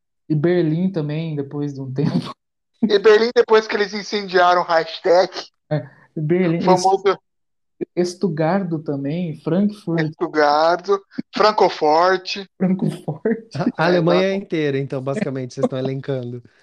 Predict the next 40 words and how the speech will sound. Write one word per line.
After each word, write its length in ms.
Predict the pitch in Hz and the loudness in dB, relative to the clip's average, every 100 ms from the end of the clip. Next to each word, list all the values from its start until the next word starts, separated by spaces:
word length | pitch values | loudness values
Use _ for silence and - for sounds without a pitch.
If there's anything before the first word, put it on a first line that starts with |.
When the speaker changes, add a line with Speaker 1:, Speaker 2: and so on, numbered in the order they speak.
| _ | _
Speaker 1:
É, 180 | 190 135 | -2 -2
tipo 300 | - 185 226 | -2 -8 -2
isso, 320 | 185 156 156 | 0 0 -2
né? 220 | 180 135 | -4 0
Speaker 2:
Inclu-, 180 | 220 202 _ _ 196 | -2 -2 _ _ -8
inclusive 420 | 185 214 196 240 | -2 -2 4 4
a 100 | 240 | 4
parte 300 | 240 226 220 | 4 2 2
da 80 | 202 | 2
Alemanha 380 | 202 185 196 | 2 2 0
que 100 | 208 | 2
hoje 160 | 208 202 | 2 2
é 40 | |
Polônia, 540 | 202 226 202 180 170 151 | 2 4 4 4 2 -4
tipo 340 | - 165 151 | -8 -10 -10
Gdansk. 1040 | 143 156 160 170 196 175 180 165 139 135 135 _ _ _ _ _ _ - | -12 -4 0 2 2 0 -4 -10 -10 -10 -12 _ _ _ _ _ _ -8
Speaker 1:
<laughs> 640 | - - - - 165 - _ _ _ _ | -6 -6 -6 -2 -2 -4 _ _ _ _
E 120 | 180 | -2
eles 200 | 190 202 | 0 0
não 100 | 208 | -2
tiveram 240 | 208 202 202 | 0 0 -2
escolha, 480 | - - 151 127 127 | -2 -2 0 0 0
né? 240 | 127 - 151 - _ _ - - | -2 -4 -10 -12 _ _ -6 0
Speaker 2:
É. 160 | 185 - _ _ _ - | 0 -2 _ _ _ -6
Speaker 1:
Na 80 | 196 | -2
verdade, 320 | 226 208 240 | 2 2 0
até 160 | 254 277 | -2 -2
tiveram, 580 | 302 240 208 160 143 | -2 0 0 -2 -4
né? 340 | 135 131 127 - - | -6 -6 -6 -8 -4
Bom, 200 | 233 196 | -2 0
sei 160 | 254 | 0
lá. 320 | 175 123 123 - _ _ _ _ _ _ _ _ - - | 0 0 -4 -10 _ _ _ _ _ _ _ _ -20 -12
É 100 | 156 | -8
aquela 260 | 160 196 202 | -2 0 -2
coisa, 360 | 202 160 147 | -4 -4 -2
né? 140 | 147 143 | -4 -6
Chegou 400 | 190 170 175 170 | -6 -6 -4 -4
lá 200 | 165 185 | -4 -8
e 80 | 190 | -6
falou, 280 | 202 180 | -6 -6